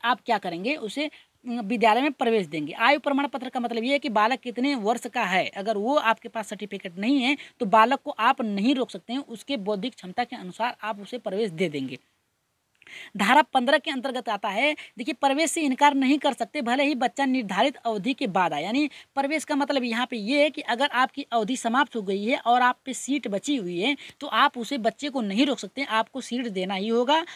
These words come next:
आपको प्रवेश देना ही होगा। अब धारा सोलह के अंतर्गत भेद, देखिए, ये बहुत ही महत्वपूर्ण है, very important लग गया है, तो बहुत ही, अवरोध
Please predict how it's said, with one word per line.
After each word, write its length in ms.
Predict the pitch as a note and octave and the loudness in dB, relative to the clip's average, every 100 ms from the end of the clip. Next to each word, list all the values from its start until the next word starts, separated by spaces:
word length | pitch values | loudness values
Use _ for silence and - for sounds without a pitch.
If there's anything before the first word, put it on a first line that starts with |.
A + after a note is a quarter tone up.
| - | -6
आपको 200 | A3+ - | -6 -6
प्रवेश 320 | G#3 A3 C4 | -6 -2 -2
देना 240 | F3+ F#3 D#3 | -2 -4 -4
ही 100 | C#3 | -6
होगा। 180 | C3 D3 - | -8 -12 -2
अब 120 | C4+ G#3 | 2 4
धारा 260 | G#3 C4 | 6 6
सोलह 300 | C4+ C4+ D4 | 4 4 4
के 120 | D4 | 4
अंतर्गत 380 | C4+ B3 A3+ B3+ | -2 -2 -4 -4
भेद, 280 | F#3+ G3 A#3+ | -2 -4 -2
देखिए, 220 | B3+ D4+ | -4 0
ये 60 | D#4 | 0
बहुत 340 | A#3 A#3+ D4 | 2 2 2
ही 40 | D#4 | 4
महत्वपूर्ण 560 | C#4 B3+ C#4+ C#4+ C4 | 4 4 -4 -2 -2
है, 120 | E3+ - - _ - G3+ | -2 -8 -20 _ -6 0
very 240 | B3+ D#4 | 2 2
important 340 | B3+ C4+ D4 | 2 0 2
लग 160 | C4+ C#4+ | 2 2
गया 200 | B3 A3+ | 4 4
है, 60 | C#4 | 4
तो 120 | C#4 | 0
बहुत 360 | A3 A#3 C#4+ | -2 0 0
ही, 100 | A#3+ | -2
अवरोध 600 | F#3+ A#3 B3 C4+ D#4 D#4 | 0 2 2 2 4 4